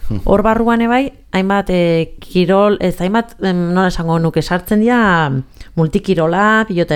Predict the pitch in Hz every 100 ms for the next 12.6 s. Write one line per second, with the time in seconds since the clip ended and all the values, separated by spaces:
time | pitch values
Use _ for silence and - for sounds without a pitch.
0 | 151 - 190 202 208 208 214 214 - -
1 | - - - 143 196 202 208 175 185 180
2 | 185 165 165 175 196 190 - 180 180 185
3 | 196 214 - - - - - 104 190 220
4 | 165 147 135 - 127 123 - - - 117
5 | 104 104 127 147 139 147 143 143 - _
6 | - 101 101 101 104 98 117 113 98 -
7 | - - - - 98 107 110 110 107 104
8 | 98 - 110 101 - 104 104 104 101 101
9 | 101 104 107 98 92 - - - - 98
10 | 95 90 87 87 90 87 82 - - -
11 | - - - - 107 110 110 110 110 107
12 | 104 98 101 107 104